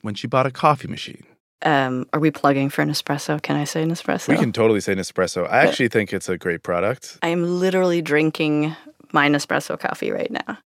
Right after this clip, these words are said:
Speaker 1: Nespresso is Nestle's version of a coffee maker that uses those little coffee pods. Big in Europe, kinda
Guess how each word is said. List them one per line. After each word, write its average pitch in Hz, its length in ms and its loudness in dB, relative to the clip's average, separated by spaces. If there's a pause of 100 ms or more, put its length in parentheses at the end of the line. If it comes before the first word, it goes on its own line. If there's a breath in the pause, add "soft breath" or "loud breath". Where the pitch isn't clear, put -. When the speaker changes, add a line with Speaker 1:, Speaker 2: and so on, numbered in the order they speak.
(140)
Speaker 1:
Nespresso 214 880 2
is 135 180 -4
Nestle's 131 480 0
version 104 540 -2
of 104 180 -8
a 101 60 -4
coffee 127 380 2
maker 120 400 2
that 104 180 -6
uses 107 380 -2
those 98 240 0
little 98 180 -2
coffee - 440 -4
pods. - 580 -6 (260)
Big 151 160 -2
in 147 80 -6
Europe, 170 380 0
kinda 110 340 0